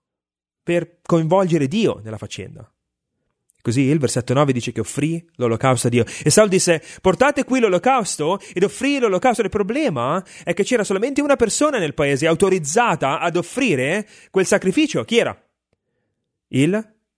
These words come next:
sacerdote. Saul stava invadendo l'ufficio del sacerdote. Ed appena ebbe finito di offrire l'olocausto,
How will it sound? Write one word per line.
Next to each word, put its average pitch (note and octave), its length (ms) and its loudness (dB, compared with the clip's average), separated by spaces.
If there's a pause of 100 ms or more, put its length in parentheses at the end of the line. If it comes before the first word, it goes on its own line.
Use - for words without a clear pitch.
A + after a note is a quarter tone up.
sacerdote. F#3 680 2 (540)
Saul A3 540 4
stava F#3+ 340 0 (180)
invadendo G#3 640 2
l'ufficio G3 540 -2
del G#3 120 -2
sacerdote. C#4+ 840 -2 (1200)
Ed A#2+ 100 -6
appena C#3+ 200 4
ebbe C3 120 4
finito D3+ 680 -2
di A#2 200 -4
offrire C#3+ 380 0
l'olocausto, G3 720 2